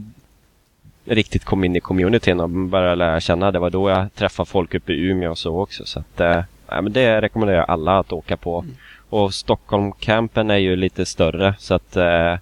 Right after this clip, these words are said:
Speaker 1: det är ju, då får man ju lite mer innehåll också.
Speaker 2: Åttonde mars tjugohundratretton är det.
Speaker 1: Japp. Ja, det var Pontus Nilsson där som hade,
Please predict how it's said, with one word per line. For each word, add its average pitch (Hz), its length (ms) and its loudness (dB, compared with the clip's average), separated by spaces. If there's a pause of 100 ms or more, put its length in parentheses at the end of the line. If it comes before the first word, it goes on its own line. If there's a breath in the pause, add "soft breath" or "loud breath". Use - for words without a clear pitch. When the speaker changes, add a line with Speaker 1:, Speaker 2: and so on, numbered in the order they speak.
(560 soft breath)
Speaker 1:
det - 240 -6
är 95 60 4
ju, 67 420 0 (760)
då 104 160 -4
får 101 180 0
man 95 160 4
ju 92 60 4
lite 90 380 0 (360)
mer 98 280 2
innehåll 92 440 0
också. 85 260 -6 (340)
Speaker 2:
Åttonde 139 600 -2
mars - 640 -2
tjugohundratretton 117 880 0
är - 80 -4
det. 104 60 -2
Speaker 1:
Japp. 104 420 -2 (460 loud breath)
Ja, 95 160 2
det 107 100 0
var 135 100 2
Pontus - 600 -2
Nilsson 139 400 -2
där 58 180 -6
som - 160 -8
hade, 85 360 0